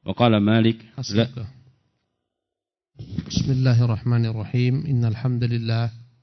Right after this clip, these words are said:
Speaker 2: نحمده ونستعينه ونستغفره، نستهديه ونتوب إليه، ونعوذ بالله من شرور أنفسنا ومن سيئات أعمالنا.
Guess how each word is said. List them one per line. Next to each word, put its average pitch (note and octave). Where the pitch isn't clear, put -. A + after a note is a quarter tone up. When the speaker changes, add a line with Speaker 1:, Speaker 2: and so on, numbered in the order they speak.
Speaker 2:
نحمده B2
ونستعينه A2
ونستغفره، A2+
نستهديه A#2
ونتوب A#2+
إليه، B2+
ونعوذ A#2
بالله A2+
من A2
شرور A2+
أنفسنا B2
ومن A#2
سيئات A#2+
أعمالنا. A2+